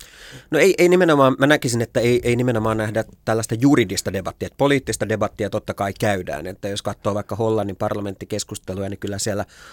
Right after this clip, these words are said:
Mark Ruttea on, äh, Geert Wildersin taholta haastettu paljonkin tästä paketista, mut että, äh,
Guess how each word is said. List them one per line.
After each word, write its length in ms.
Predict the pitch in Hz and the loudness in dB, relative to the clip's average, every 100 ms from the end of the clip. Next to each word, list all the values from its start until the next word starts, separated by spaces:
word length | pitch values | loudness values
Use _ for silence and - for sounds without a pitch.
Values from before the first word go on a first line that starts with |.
| - | -4
Mark 280 | 107 110 - | 2 2 2
Ruttea 480 | 123 120 - 120 107 | -2 -2 2 4 4
on, 200 | 110 107 | 2 -2
äh, 80 | 98 - 98 98 98 | -8 -16 -12 -10 -6
Geert 240 | 104 104 95 | -4 -4 -4
Wildersin 480 | 107 104 104 107 | -4 -4 -4 -6
taholta 300 | - 104 101 - | -6 -8 -8 -10
haastettu 460 | - 120 107 - - | -2 -2 -2 -8 -4
paljonkin 420 | - 123 92 - - | 0 0 0 -8 -12
tästä 240 | 107 - | -12 -12
paketista, 600 | - - - - - 110 - - - - - | -12 -12 -12 -14 -12 -12 -14 -20 -20 -14 -4
mut 200 | 101 101 | -2 -2
että, 300 | 92 - | -2 0
äh, 60 | 104 | 2